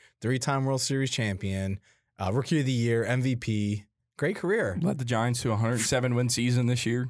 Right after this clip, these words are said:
Speaker 1: Jared, first ballot Hall of Famer or?
Speaker 2: Uh, has to be, probably.
Speaker 1: Has to be,
Speaker 2: I think it's
Speaker 1: okay.
Speaker 2: just the postseason career itself. You don't even have to look at his regular season stats. It's just they won three World Series.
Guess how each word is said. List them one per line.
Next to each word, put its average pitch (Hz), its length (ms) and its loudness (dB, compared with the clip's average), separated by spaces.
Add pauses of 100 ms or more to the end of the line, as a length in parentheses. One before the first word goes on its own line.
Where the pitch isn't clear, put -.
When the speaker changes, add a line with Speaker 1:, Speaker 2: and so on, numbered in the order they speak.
Speaker 1:
Jared, 131 260 0
first 120 280 0
ballot 123 300 2
Hall 123 160 2
of 123 80 0
Famer 185 460 -2
or? 107 380 0
Speaker 2:
Uh, 113 240 2
has 110 300 0
to 113 40 2
be, 107 180 0
probably. 104 420 0
Speaker 1:
Has - 160 2
to 202 80 -2
be, 233 140 -2
Speaker 2:
I 127 100 4
think 208 180 2
it's 131 80 4
Speaker 1:
okay. 151 80 4
Speaker 2:
just 127 160 0
the 110 60 -4
postseason 120 580 0
career 110 260 0
itself. 98 500 0
You 135 120 -2
don't 147 80 0
even 117 160 -2
have 117 160 0
to 113 80 -4
look 107 240 -2
at 104 80 2
his 101 120 -2
regular 104 360 0
season 101 340 -2
stats. 98 440 -2
It's - 180 -10
just 104 220 -2
they 117 100 0
won 110 240 -2
three 120 180 0
World 107 240 0
Series. 107 480 0